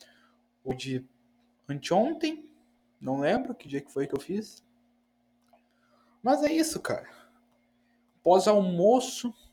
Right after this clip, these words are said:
tô virado e tô, cara, por incrível que pareça, não tô com sono. Não sei por quê. Normalmente quando chega nesse horário eu já tô dormindo igual uma criança.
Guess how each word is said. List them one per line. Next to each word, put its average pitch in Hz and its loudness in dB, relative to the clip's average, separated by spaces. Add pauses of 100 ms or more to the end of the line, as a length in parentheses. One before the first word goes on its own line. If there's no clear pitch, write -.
(380)
tô 139 -4
virado 180 2 (1400)
e 131 -6
tô, 156 0 (120)
cara, 185 6
por 165 0
incrível 180 0
que - -10
pareça, 180 2
não 185 -2
tô 190 2
com 185 -2
sono. 202 0 (460)
Não 139 -8
sei 180 -2
por 180 -2
quê. 185 -2 (380)
Normalmente 151 2
quando 170 -4
chega 165 -2
nesse 156 -4
horário 151 4
eu 151 0
já 151 -2
tô 156 0
dormindo 151 -2
igual 151 2
uma 151 -6
criança. 175 -6